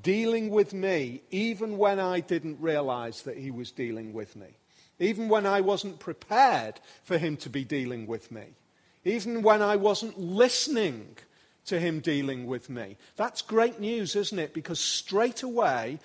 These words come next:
what that indicates to us is a little bit of what God is like.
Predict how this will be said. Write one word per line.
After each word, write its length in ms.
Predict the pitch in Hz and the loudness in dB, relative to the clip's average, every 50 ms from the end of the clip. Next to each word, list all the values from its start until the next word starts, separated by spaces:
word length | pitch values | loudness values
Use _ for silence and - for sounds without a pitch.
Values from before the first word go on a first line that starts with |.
| - - _ - | -18 -20 _ -2
what 260 | 165 196 240 - - | 0 0 0 0 0
that 180 | 226 240 220 - - - | -2 -2 -4 -4 -6 -4
indicates 800 | 208 214 220 202 208 190 - - - 190 196 190 - - - | -4 -2 -2 -4 -6 -8 -6 -4 -4 -4 -4 -4 -8 -12 -10
to 340 | - - - 226 233 185 139 | -10 -6 -4 -2 -2 -2 -2
us 200 | 117 127 - - | -4 -4 -6 -8
is 140 | 160 139 131 | -8 -8 -6
a 60 | 160 | -6
little 440 | 175 185 196 240 247 233 - 220 202 | -6 -4 -2 -4 -4 -4 -4 -6 -6
bit 380 | 156 135 123 120 123 127 135 - _ _ _ _ _ _ _ _ _ - | -4 -4 -4 -4 -4 -4 -6 -10 _ _ _ _ _ _ _ _ _ -14
of 100 | 156 131 | -10 -6
what 320 | 135 165 185 - - - - | -4 -4 -4 -4 -6 -6 -2
God 240 | 175 165 165 151 | 0 0 0 0
is 160 | 160 156 127 - | -2 -6 -8 -6
like. 540 | 151 143 139 123 104 - - _ - - | -4 -4 -2 -4 -4 -6 -12 _ -18 -20